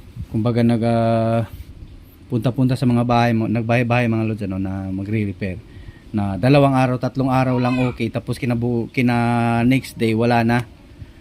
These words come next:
Sira na naman. So, gusto siguro nila ng ganun. Tas sisingilin sila ng two five yun, two five, one five. So, magbabayad yan sila, mga lods. Kasi nga, nakikita nila yung,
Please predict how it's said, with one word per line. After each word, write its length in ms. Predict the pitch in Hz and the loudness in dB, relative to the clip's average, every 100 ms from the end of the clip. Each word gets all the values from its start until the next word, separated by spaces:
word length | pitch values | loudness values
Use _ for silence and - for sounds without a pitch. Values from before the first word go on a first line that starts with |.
| - | -20
Sira 320 | - 120 113 | -6 -2 0
na 80 | 110 | 2
naman. 320 | 107 107 107 | 0 0 -2
So, 240 | - 110 101 | -4 -6 -4
gusto 240 | 110 139 | -4 -2
siguro 320 | 120 123 131 | -2 0 2
nila 160 | 131 131 | 4 4
ng 160 | 127 120 | 2 2
ganun. 340 | 113 117 113 110 - - - | 2 2 2 -2 -10 -18 -8
Tas 160 | 117 147 | -2 0
sisingilin 560 | 143 160 160 160 165 | 4 6 8 8 6
sila 240 | 185 160 156 | 6 6 6
ng 160 | 151 | 4
two 160 | 156 147 | 2 2
five 160 | 165 156 | 2 4
yun, 360 | 175 160 123 - | 4 4 2 0
two 160 | 147 147 | -4 2
five, 160 | 156 | 2
one 240 | 139 143 139 | 4 2 4
five. 240 | 156 151 | 4 2
So, 160 | 131 135 | 2 2
magbabayad 560 | 127 139 143 147 160 | 4 4 4 6 4
yan 160 | 135 143 | 4 4
sila, 200 | 151 151 | 4 6
mga 200 | 143 131 143 | 6 4 4
lods. 260 | 143 120 - - - - - - - | 2 -2 -12 -20 -20 -20 -20 -20 -6
Kasi 320 | 131 147 139 | -2 4 4
nga, 160 | 127 | 4
nakikita 560 | 113 120 127 135 127 127 | 2 0 0 0 2 2
nila 240 | 127 127 | 2 2
yung, 320 | 131 143 156 | 4 4 2